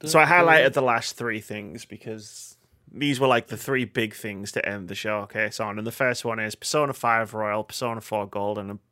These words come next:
Speaker 2: Persona three Portable are all coming to Xbox, consoles, and P C in Game Pass. <laughs> Uh, Persona five Royal's coming out,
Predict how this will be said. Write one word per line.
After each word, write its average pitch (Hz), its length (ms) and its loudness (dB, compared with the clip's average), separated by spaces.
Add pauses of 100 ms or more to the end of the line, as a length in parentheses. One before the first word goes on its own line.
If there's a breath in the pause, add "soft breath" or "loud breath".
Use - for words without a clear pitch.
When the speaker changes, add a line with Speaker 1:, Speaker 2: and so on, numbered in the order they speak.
(140)
Speaker 2:
Persona 107 360 -8
three 107 200 -10
Portable 104 600 -8 (440 loud breath)
are 120 160 -2
all 127 160 2
coming 131 300 -6
to - 180 -8
Xbox, - 640 -6 (320)
consoles, 135 680 2
and 127 240 4
P 127 220 -2
C 110 360 -6 (360 soft breath)
in 135 220 -4
Game 113 320 -6
Pass. - 520 0
<laughs> - 40 -20 (280 soft breath)
Uh, 107 240 -2
Persona 127 340 -2
five 110 300 2
Royal's 107 260 -4
coming 110 260 -10
out, 95 280 -6